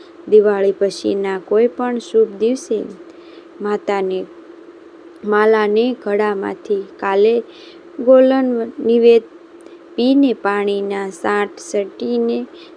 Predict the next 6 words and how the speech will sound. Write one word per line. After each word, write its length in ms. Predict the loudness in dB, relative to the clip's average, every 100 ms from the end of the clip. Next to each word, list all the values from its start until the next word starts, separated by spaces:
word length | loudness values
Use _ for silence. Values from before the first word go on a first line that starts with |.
| -10
સાંઠ 240 | -4 -2 -4 -2
છટકીને 520 | -4 -4 -4 -2 -2
સામાન્ય 600 | -4 -4 -4 -2 -2 -2
પૂર્વ 440 | -4 2 2 2 -2
ઘરમાં 500 | -4 -4 -4 -6 -6
ચોખ્ખી 580 | 0 0 0 -2 -4